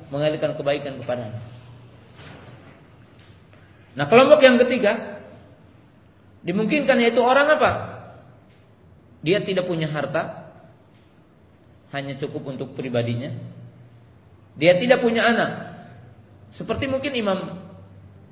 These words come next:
Ibnu Taimiyah, Imam Nawawi,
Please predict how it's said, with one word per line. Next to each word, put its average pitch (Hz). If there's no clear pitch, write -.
Ibnu 127
Taimiyah, 175
Imam 160
Nawawi, 196